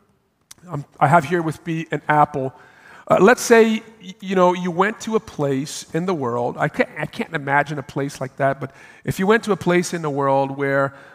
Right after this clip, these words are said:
uh, the people that you were with and you were visiting, they had never tasted an apple before, okay? And, uh, they were asking you,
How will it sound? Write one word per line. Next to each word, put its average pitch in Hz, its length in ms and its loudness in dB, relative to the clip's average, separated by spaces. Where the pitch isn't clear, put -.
uh, 135 760 2
the 139 140 -6
people 220 520 0
that 170 240 4
you 180 100 -4
were 160 160 0
with 135 540 -6
and 139 140 -6
you 147 80 -4
were 151 140 0
visiting, 127 640 -4
they 160 420 0
had 147 140 -6
never 165 200 0
tasted 156 460 -6
an 143 180 -8
apple 127 320 -4
before, 131 440 -20
okay? 123 220 -10
And, 160 340 2
uh, 156 340 8
they 170 100 2
were 165 240 0
asking 214 500 2
you, 139 360 -6